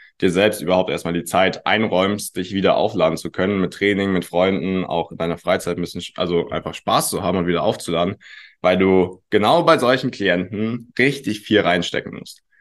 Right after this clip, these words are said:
um die erstmal dahin zu bringen, wieder Hoffnung zu haben, Hoffnung zu schöpfen, dass doch was anders werden kann, dass wenn sie selbst die Arbeit reinstecken, sie ihre eigene Realität erschaffen, selbst was verändern können, dementsprechend auch ihre körperlichen Beschwerden verändern können.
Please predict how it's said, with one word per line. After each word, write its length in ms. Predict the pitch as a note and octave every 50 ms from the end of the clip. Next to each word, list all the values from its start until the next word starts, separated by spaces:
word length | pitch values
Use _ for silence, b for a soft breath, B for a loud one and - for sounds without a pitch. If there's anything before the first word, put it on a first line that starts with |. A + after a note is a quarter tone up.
| b b b b b b
um 180 | - G2 G2+ F#2
die 160 | F#2 A2 G#2+
erstmal 320 | - G2 G2+ - G2+ F#2+
dahin 240 | F2+ F2 G2+ B2+ C#3
zu 180 | C#3 - G#2 F2+
bringen, 300 | - F#2+ G2+ G2 G2 G2
wieder 200 | F#2+ F2+ F2 G2+
Hoffnung 340 | G#2+ G#2+ - C3 A2+ A2
zu 160 | A2 G#2 G2+ G2+
haben, 220 | G2+ G2 G2+ G2
Hoffnung 300 | G2+ F2+ - - F#2 F2
zu 120 | - -
schöpfen, 360 | - - A2 G#2+ - - - G2
dass 200 | F#2 - - _
doch 220 | - C#3+ C3+ -
was 120 | C#3 B2+
anders 340 | - - A2 G#2+ G#2+ G2+ - F#2+
werden 260 | F2 F2 F2+ F2+ F2
kann, 200 | - F2 F2 F2
dass 160 | E2+ E2+ -
wenn 120 | F2 F2
sie 120 | E2+ F2 F2
selbst 360 | F2 E2+ E2+ G2 G#2+ G#2+ -
die 80 | - -
Arbeit 300 | E2 G2 F#2 F#2 - -
reinstecken, 640 | D#2+ F2+ F#2 F#2+ F#2+ - E2+ D#2+ - F#2 F2 E2+ E2+
sie 140 | D#2+ F2 F2+
ihre 320 | - - F#2 E2+ D#2+ -
eigene 260 | - D#2+ F#2 F2+ E2+ -
Realität 480 | E2+ E2+ E2+ E2+ F2 D#2 - F#2+ F#2
erschaffen, 560 | - - - - - G#2 G#2+ - G2+ F2 F2+
selbst 280 | F2 F2 F2+ F2+ - -
was 100 | D#2+ -
verändern 400 | - - - F#2+ G#2 G2+ F#2 E2+
können, 240 | - - F#2 F#2 - B B B B B B B B B -
dementsprechend 640 | A2 G#2+ G#2 F#2+ F2+ - - F#2+ F#2 F2+ - D#2+
auch 120 | D2 D#2+ -
ihre 200 | - C#2 D2+ -
körperlichen 420 | - G2 F#2+ F#2 D#2 C#2+ - -
Beschwerden 460 | G1+ G1+ - - - C#2 C2+ - -
verändern 340 | - - - - - - -
können. 140 | - -